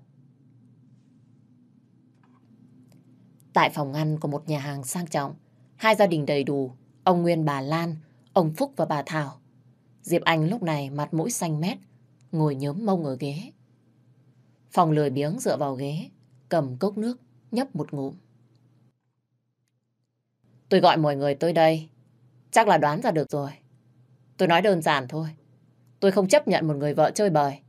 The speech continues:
cho nên cuộc hôn nhân này không thể tiếp tục được nữa. Diệp Anh nghe như vậy thì trợn mắt lên tức giận, sau đó cúi mặt xuống và khóc. Ông Phúc thì rít lên.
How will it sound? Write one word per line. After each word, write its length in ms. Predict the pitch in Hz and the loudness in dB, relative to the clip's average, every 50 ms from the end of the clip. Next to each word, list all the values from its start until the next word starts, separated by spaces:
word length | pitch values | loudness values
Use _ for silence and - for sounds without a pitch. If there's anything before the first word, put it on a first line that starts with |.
| _ _ _ _ _ _ _ _ _ _ | _ _ _ _ _ _ _ _ _ _
cho 140 | _ - 202 | _ 4 6
nên 200 | 196 196 196 180 | 8 8 4 6
cuộc 160 | 165 170 - | 2 0 0
hôn 160 | - 190 185 170 | 0 -4 -2 -2
nhân 160 | 175 170 156 | -2 -2 -2
này 260 | 151 143 139 - - _ _ _ _ _ _ _ | -2 -4 -6 -10 -16 _ _ _ _ _ _ _
không 200 | - - 233 220 | 2 2 2 4
thể 160 | 202 165 151 | 4 2 6
tiếp 120 | 160 240 254 - | 4 4 4 4
tục 160 | 185 151 - | 0 0 0
được 180 | 139 143 139 - | -2 -2 -2 -2
nữa. 180 | 151 160 233 - - _ _ _ _ _ _ _ _ _ _ _ _ _ _ _ _ _ _ _ _ - _ _ _ _ _ _ _ _ _ _ _ _ _ _ _ _ _ _ | -4 -6 -6 -8 -16 _ _ _ _ _ _ _ _ _ _ _ _ _ _ _ _ _ _ _ _ -20 _ _ _ _ _ _ _ _ _ _ _ _ _ _ _ _ _ _
Diệp 200 | - 139 170 160 | -2 0 0 0
Anh 220 | - - 160 156 151 | 0 0 -2 0 0
nghe 140 | 156 156 | 0 0
như 140 | 151 151 151 | 0 0 -2
vậy 300 | 147 156 147 - - - 156 | -2 -2 -4 -4 -6 -10 -8
thì 100 | - 160 | -8 -8
trợn 300 | - - 160 143 - 160 | -4 -2 -2 -2 -2 -4
mắt 180 | 180 220 - 196 | -6 -6 -4 -4
lên 180 | 175 160 151 156 | -4 -4 -4 -6
tức 160 | 240 254 - | -8 -10 -8
giận, 240 | - - 147 139 156 - _ _ _ _ _ _ _ _ | -6 -6 -6 -6 -8 -14 _ _ _ _ _ _ _ _
sau 160 | - - 208 | -4 -2 0
đó 180 | 185 208 214 214 | 2 2 2 0
cúi 260 | 165 - 180 165 190 | 0 0 -2 0 0
mặt 200 | 240 208 156 156 | -2 -6 -6 -6
xuống 300 | - - - 147 143 165 - - | -8 -6 -6 -6 -6 -6 -10 -10
và 80 | - 143 | -10 -10
khóc. 300 | 123 - - - 208 226 - - _ _ _ _ _ _ _ _ _ _ _ _ | -10 -12 -10 -10 -10 -10 -10 -20 _ _ _ _ _ _ _ _ _ _ _ _
Ông 180 | - 180 165 156 | 0 2 2 2
Phúc 220 | 160 - 240 240 - | -2 -4 -6 -4 -4
thì 140 | - 143 135 | -6 -6 -6
rít 220 | 160 - 190 190 190 | 2 2 2 2 2
lên. 280 | 190 175 165 160 156 | -2 -2 -2 -2 -4